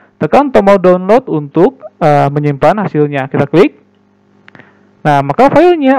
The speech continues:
akan langsung terdownload di sini. Perhatikan ukurannya seratus lima puluh K B. Kita coba buka ya filenya. Nah, ini dia, eh, hasilnya. Nah, ini ya.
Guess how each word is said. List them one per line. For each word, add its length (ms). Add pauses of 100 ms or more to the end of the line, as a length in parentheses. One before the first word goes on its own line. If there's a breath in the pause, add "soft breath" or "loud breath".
akan 240
langsung 160
terdownload 720
di 80
sini. 320
Perhatikan 560
ukurannya 560
seratus 320
lima 160
puluh 320
K 160
B. 240 (560 soft breath)
Kita 160
coba 160
buka 320
ya 160
filenya. 560 (2250)
Nah, 160
ini 240
dia, 160 (320)
eh, 320
hasilnya. 720 (320)
Nah, 80
ini 240
ya. 160